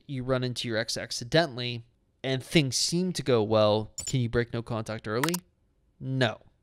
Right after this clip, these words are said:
You still continue on with your no contact. You're not going to try to reach out afterwards to say, "Hey, that was a really great a-, interaction that we had," or, "It was really nice seeing you today." You're not doing that. You're gonna finish your no contact out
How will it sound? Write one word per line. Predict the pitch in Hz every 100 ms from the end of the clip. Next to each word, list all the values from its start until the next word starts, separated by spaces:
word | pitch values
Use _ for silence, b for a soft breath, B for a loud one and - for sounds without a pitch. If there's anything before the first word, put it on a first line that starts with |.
| _ -
You | 135
still | - 143 131
continue | 135 120 127 143 127
on | 120 120
with | 117 -
your | 113
no | 113 110
contact. | - 107 104 - 62 - - - B B B
You're | 127
not | 131 131
going | 135 131
to | -
try | 135 120
to |
reach | 110 120 139
out | 127 113
afterwards | 123 123 135 123 120 120 120
to | 127
say, | - 127
"Hey, | 135 160
that | 147
was | 143 139
a |
really | 143 151
great | 147 147
a-, | 117 127 - 147
interaction | 139 139 135 139 - 143
that | 135
we | 139 135
had," | 135 135 131
or, | 127
"It | 123
was | 131
really | 147 143
nice | 139 135
seeing | - 147 143 139
you | 139
today." | - 139 131 131 131 127 123 B B B
You're | 151
not | 151 143
doing | 139 120
that. | 107 76 - -
You're | 131
gonna | 131
finish | - 170 -
your | 190
no | 170
contact | 156 143 135 139 127 131
out | 123 117